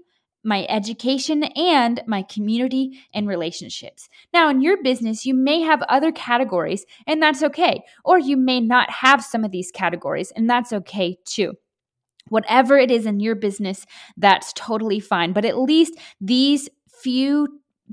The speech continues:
these few topics, these few areas can help to get you started. So, in this section of taking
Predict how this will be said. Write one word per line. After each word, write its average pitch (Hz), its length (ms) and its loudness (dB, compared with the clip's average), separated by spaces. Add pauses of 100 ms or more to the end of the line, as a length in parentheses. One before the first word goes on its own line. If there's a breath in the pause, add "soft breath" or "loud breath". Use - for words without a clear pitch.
(100)
these 226 240 -2
few 262 320 -2
topics, 262 600 2
these 190 240 -10
few 269 340 -2 (260 loud breath)
areas 240 400 0
can 196 140 -6
help 202 300 -4
to 233 120 -8
get 185 220 -6
you 190 100 -6
started. - 520 -6 (340 loud breath)
So, 226 440 6 (600 soft breath)
in 277 140 6
this 392 200 0
section 302 360 4
of 233 160 -4
taking 262 400 0